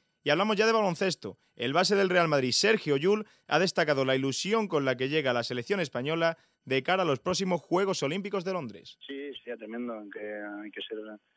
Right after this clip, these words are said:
Speaker 2: seguir siendo humildes, ¿no? Y seguir, seguir yendo paso a paso. Una Olimpiada es la mejor competición que puedes jugar como deportista, es una competición muy difícil, muy complicada, con los doce mejores equipos del mundo, y hay que ir, eh, partido a partido y, y, por supuesto, intentaremos llegar a lo más alto.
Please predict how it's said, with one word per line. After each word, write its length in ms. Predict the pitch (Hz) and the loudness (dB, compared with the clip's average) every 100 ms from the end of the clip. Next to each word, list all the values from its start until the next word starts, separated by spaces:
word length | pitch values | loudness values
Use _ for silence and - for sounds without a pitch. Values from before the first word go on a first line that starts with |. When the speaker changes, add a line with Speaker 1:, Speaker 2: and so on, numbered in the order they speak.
| _ _ _ - - | _ _ _ -14 -10
Speaker 2:
seguir 160 | 117 | -10
siendo 220 | 120 117 | -8 -6
humildes, 340 | 117 127 131 123 | -6 -6 -6 -6
¿no? 180 | 120 131 | -6 -8
Y 100 | 123 | -8
seguir, 220 | 110 113 113 117 - | -10 -10 -8 -10 -10
seguir 220 | 113 117 | -10 -8
yendo 420 | 117 120 117 113 107 | -6 -6 -4 -6 -8
paso 200 | 113 110 | -10 -10
a 20 | |
paso. 440 | 107 117 - 101 101 | -10 -10 -8 -8 -10
Una 300 | 110 110 107 | -12 -12 -10
Olimpiada 420 | 110 107 110 113 | -10 -8 -6 -6
es 80 | 110 - _ _ _ _ _ | -10 -16 _ _ _ _ _
la 140 | 120 | -8
mejor 240 | 120 117 120 | -8 -6 -6
competición 360 | 123 117 120 | -6 -8 -8
que 80 | 120 | -8
puedes 160 | 117 117 | -6 -6
jugar 160 | 123 | -6
como 180 | 117 117 | -6 -6
deportista, 600 | 113 110 117 123 - 139 | -8 -8 -10 -10 -8 -8
es 80 | 123 | -8
una 120 | 120 | -12
competición 720 | 110 113 110 - 117 113 110 104 110 | -12 -12 -12 -10 -8 -8 -8 -10 -6
muy 160 | 117 | -6
difícil, 380 | 120 113 131 131 | -6 -8 -10 -8
muy 140 | 120 117 | -8 -8
complicada, 520 | 113 113 113 123 123 | -8 -8 -6 -6 -8
con 140 | 113 | -8
los 100 | 107 | -10
doce 320 | 113 - 113 | -10 -10 -8
mejores 320 | 110 107 113 110 | -8 -10 -10 -10
equipos 260 | 117 113 110 | -10 -8 -6
del 120 | 107 | -6
mundo, 420 | 117 131 143 160 _ _ _ - | -4 -2 -4 -8 _ _ _ -10
y 140 | 110 | -6
hay 100 | 107 | -6
que 140 | 110 | -6
ir, 120 | 107 107 | -6 -6
eh, 380 | 107 104 104 104 | -6 -8 -10 -10
partido 320 | 104 101 113 | -10 -6 -6
a 40 | 110 | -6
partido 540 | 107 104 113 135 143 | -10 -8 -6 -6 -6
y, 480 | 117 104 101 101 107 | -10 -12 -16 -16 -16
y, 40 | |
por 140 | 104 101 | -12 -12
supuesto, 280 | 104 101 | -12 -10
intentaremos 380 | 113 104 104 104 | -8 -8 -8 -8
llegar 160 | 104 104 | -8 -8
a 60 | |
lo 60 | 104 | -8
más 120 | 101 | -10
alto. 180 | 107 - | -12 -14